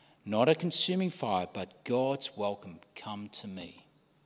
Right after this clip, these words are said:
Come to me." In fact, it's as though God has carried us on eagle's wings and we're, we're brought to God. And that's why today,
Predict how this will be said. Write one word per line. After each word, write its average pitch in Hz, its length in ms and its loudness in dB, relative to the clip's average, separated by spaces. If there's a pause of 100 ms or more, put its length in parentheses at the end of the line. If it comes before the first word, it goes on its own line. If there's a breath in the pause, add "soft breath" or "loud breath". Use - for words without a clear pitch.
(920 soft breath)
Come 95 320 -2
to - 180 -10
me." 82 360 -12 (1080 loud breath)
In 101 60 -10
fact, 92 280 -6
it's 92 200 -8
as 95 200 -8
though 107 400 -4 (280 loud breath)
God 110 200 0
has 107 240 -2 (120)
carried 160 440 6
us 85 220 -8
on 98 220 -6
eagle's 117 540 0
wings 85 480 -10 (360 soft breath)
and 90 140 -8
we're, 87 240 -6
we're 95 160 -6
brought 98 460 -4
to - 80 -8
God. 85 480 -6 (2000 loud breath)
And 156 140 -4
that's 254 240 -2
why 190 160 4
today, 92 540 -2